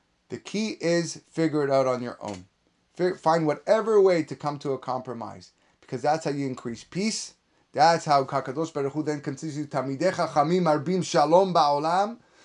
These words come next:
The Torah scholars are people that find a way to always increase peace no matter what it takes. You think the Torah scholars never had disputes? You think they never got in arguments with people?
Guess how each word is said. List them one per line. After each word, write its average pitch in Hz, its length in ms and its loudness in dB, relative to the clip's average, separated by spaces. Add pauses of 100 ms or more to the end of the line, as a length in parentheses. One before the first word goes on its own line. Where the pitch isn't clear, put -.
(100)
The 135 80 -4
Torah 185 300 0
scholars 190 440 2
are 147 80 0
people 185 320 -6
that 147 160 -2
find 185 340 -2
a 175 40 0
way 175 240 -2
to 170 120 -6
always 196 500 0
increase 165 400 -8
peace 180 280 -10
no 156 60 -6
matter 160 220 0
what 156 200 0
it 147 140 -8
takes. 190 400 -2 (380)
You - 100 -8
think 135 120 -6
the 135 60 -6
Torah 156 240 2
scholars 165 420 0
never 160 220 -2
had 156 200 0
disputes? 180 540 -8
You - 80 -20
think 151 140 -6
they 151 80 0
never 151 240 -2
got 165 140 2
in 160 80 -2
arguments 156 480 -4
with 180 160 -6
people? 208 420 -6